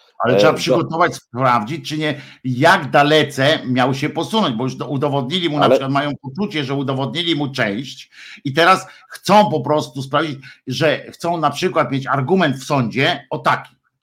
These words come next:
Speaker 1: o to, że on tam na przykład powiedział tak,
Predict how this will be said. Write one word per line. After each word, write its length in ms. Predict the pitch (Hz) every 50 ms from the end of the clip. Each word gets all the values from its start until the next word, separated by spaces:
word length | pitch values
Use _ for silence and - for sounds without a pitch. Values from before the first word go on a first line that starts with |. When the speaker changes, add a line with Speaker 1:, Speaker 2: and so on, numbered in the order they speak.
| _ _ _ _ -
Speaker 1:
o 140 | 127 135
to, 260 | 135 135 92 78 - - _ _ _ _ _ _
że 220 | - - 131 104 -
on 220 | 139 165 175 156
tam 140 | 151 143 139
na 80 | 135 120
przykład 220 | - - 131 123
powiedział 260 | 156 139 135 135 135
tak, 260 | 131 90 71 - -